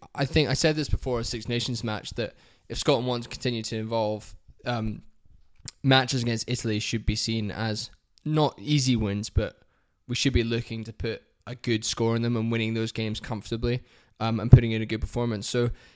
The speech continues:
yeah, I, I, I'm the same. I think I could actually see, see us beating them by twenty. I think we've got a far better team than them. Um, I suppose on the flip side, it, it is Townsend's first game in charge. There's a bit of sort of, um, bedding in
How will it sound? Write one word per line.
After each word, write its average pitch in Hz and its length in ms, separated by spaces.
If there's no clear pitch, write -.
yeah, 151 140
I, 156 100
I, 143 360
I'm 139 100
the 123 80
same. 127 220
I 120 40
think 175 220
I 143 60
could 123 120
actually 107 240
see, 110 280
see - 200
us 110 100
beating 113 340
them 110 220
by 107 320
twenty. 123 580
I 107 40
think 113 160
we've 110 100
got 101 160
a - 80
far 113 300
better 113 300
team 113 240
than 113 180
them. 117 320
Um, 120 340
I - 40
suppose 190 180
on 180 60
the 156 60
flip 147 220
side, 156 280
it, 127 260
it 135 100
is 139 280
Townsend's 127 380
first 127 260
game 127 140
in 117 80
charge. 123 500
There's 120 180
a 113 40
bit 120 220
of 113 100
sort 117 200
of, 110 200
um, 113 260
bedding 113 380
in 117 360